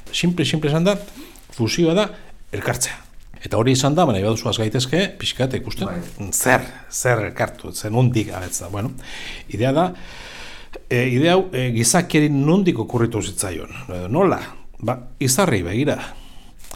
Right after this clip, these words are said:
Speaker 1: Izarrak, izarretan, izarrak euskia, euski izar bada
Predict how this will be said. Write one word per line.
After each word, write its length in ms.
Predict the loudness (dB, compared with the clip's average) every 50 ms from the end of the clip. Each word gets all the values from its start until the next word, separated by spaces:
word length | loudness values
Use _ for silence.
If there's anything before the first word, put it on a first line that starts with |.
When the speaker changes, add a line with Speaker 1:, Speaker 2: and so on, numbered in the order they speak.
| -14 -14 -12 -6
Speaker 1:
Izarrak, 640 | -2 -2 2 4 4 4 4 2 0 0 -4 -12 -16 -14
izarretan, 640 | -8 -4 0 2 2 2 2 0 0 0 0 0 0 -4 -8 -16 -18 -20 -20 -18 -16 -16 -12
izarrak 500 | -10 -6 -2 -2 0 0 0 -4 -6 -12 -8
euskia, 540 | 0 0 2 2 0 -2 -2 -2 -2 -2 -2
euski 320 | -4 -6 -6 -4 -4 -2 -2
izar 240 | 0 0 0 0 0
bada 240 | 2 2 2 2